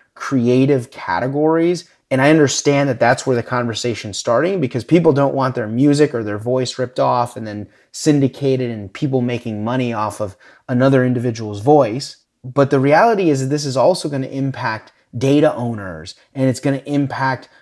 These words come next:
content developers, and it's gonna impact web developers who've written really good code, and now it's being syndicated and used through these A I technologies. It's happening everywhere.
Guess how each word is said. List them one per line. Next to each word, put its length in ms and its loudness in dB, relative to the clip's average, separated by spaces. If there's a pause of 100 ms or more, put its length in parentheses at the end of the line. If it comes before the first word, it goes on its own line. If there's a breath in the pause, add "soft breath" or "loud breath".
(100)
content 580 -2
developers, 760 -8
and 120 -6
it's 140 -4
gonna 240 -6
impact 540 -2 (260 soft breath)
web 360 6
developers 580 0
who've 220 -6
written 300 0
really 280 6
good 280 2
code, 760 4
and 200 -2
now 280 2
it's 120 -2
being 300 0
syndicated 600 -2
and 200 -6
used 440 0
through 140 -4
these 240 -8
A 240 -6
I 200 0
technologies. 800 -8 (400 soft breath)
It's 180 4
happening 600 0
everywhere. 640 0